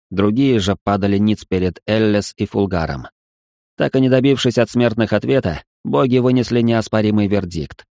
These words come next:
сияющей чертой разделивший эльфийский народ на две равные половины. Вердикт гласил, что отныне будут Муанни, лунные эльфы, последователи Эллес, и Аэлли, солнечные эльфы, последователи Яхве.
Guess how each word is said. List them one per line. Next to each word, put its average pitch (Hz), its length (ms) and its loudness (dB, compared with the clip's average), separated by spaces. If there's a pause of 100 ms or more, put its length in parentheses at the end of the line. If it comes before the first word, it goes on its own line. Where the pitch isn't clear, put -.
(220)
сияющей 90 580 0
чертой 95 460 0
разделивший 92 640 -2
эльфийский 92 500 -2
народ 92 340 0
на 92 120 -2
две 98 260 0
равные 92 440 0
половины. 80 580 -4 (500)
Вердикт 120 520 0
гласил, 120 500 -2
что - 240 -2
отныне 117 360 2
будут 95 460 -2
Муанни, 104 680 -2 (240)
лунные 117 500 0
эльфы, 110 460 0 (300)
последователи 101 800 0
Эллес, 98 600 -2 (340)
и 123 280 2
Аэлли, 85 680 0 (160)
солнечные 92 600 -2
эльфы, 87 420 -2 (180)
последователи 101 840 -2
Яхве. 73 540 -6